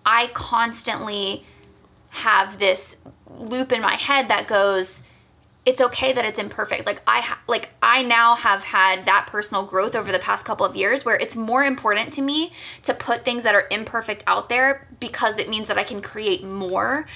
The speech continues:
and it means that I'm not hung up on it being every little last detail, because that prevents us from doing things, and then also it steals the joy from the process. And so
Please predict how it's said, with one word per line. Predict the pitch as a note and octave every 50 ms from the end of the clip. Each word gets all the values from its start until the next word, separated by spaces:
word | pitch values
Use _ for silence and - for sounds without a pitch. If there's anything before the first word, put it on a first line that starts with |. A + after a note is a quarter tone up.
| - - - -
and | - A3+
it | - A3+
means | A3+ A3 A3+
that | A3+ G#3
I'm | G3+
not | G3+ F#3+ G3+ G3+
hung | - - A3 G#3 G#3
up | F#3+ F#3+ - -
on | G#3 G3+ G3+
it | - - F#3
being | G#3+ G3+ F#3+ F#3 F#3 - - -
every | G#3 A3 G#3 A3 G#3+
little | G3+ G#3+ G3+ G3+ F#3+
last | F#3+ F3 F#3 - - -
detail, | - - - - A#3+ A#3 B3 C4+ D4 D#4+ - - - - - - -
because | C4 C4+ C4+ -
that | - A3 A3 A3 G#3+ - - - - _ - - - - - -
prevents | - B3 G#3 G#3+ A3+ C4 C4
us | C#4+ D4 C#4+
from | - C#4 C4 B3+ G3+ G#3+
doing | G#3+ A#3+ B3 B3 A3+ A3+
things, | A3+ A3+ G#3 G3+ G3 G3+
and | - - A3+
then | G#3+ G#3 -
also | - B3+ C4 C4+ C#4
it | C#4 - -
steals | - - - - - A#3 A#3+ B3 C4 C4
the | C4 C#4
joy | - F#4+ D#4+ F#4+ G4
from | F#4+ C4+ A#3
the | A#3 A3+
process. | A#3 - C#4 D#4+ F4+ - - - - - -
And | - A#3+ A#3+
so | - C4+ A#3+ A3+ -